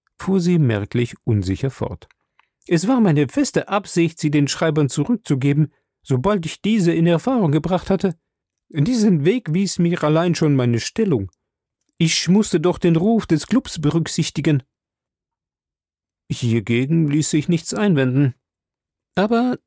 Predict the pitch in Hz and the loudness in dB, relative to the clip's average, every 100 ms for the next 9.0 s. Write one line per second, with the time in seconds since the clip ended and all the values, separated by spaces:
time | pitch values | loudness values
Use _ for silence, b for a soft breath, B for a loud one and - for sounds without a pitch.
0 | _ - 160 185 165 170 165 147 151 131 | _ -2 2 2 2 2 2 4 4 4
1 | 127 139 143 147 143 151 165 - - 139 | 4 2 2 0 0 0 0 -2 -2 0
2 | 101 95 92 92 92 92 87 - - 101 | 0 0 -2 0 -2 -2 -4 -6 -2 -4
3 | 95 - - 110 - _ _ _ _ _ | -4 -6 -6 -6 -8 _ _ _ _ _
4 | _ _ _ _ _ _ _ - 143 123 | _ _ _ _ _ _ _ -4 0 4
5 | 127 131 135 139 143 170 160 160 156 127 | 4 4 2 2 0 0 0 0 -2 0
6 | 120 131 127 123 - - 123 120 - 117 | 0 2 2 0 -6 -4 -2 0 0 2
7 | 110 117 117 104 127 117 107 110 - 120 | 2 0 0 0 -2 -2 -2 -2 -2 -2
8 | - 165 151 135 127 - - 143 - | 0 0 2 2 -2 -6 -4 -4 -6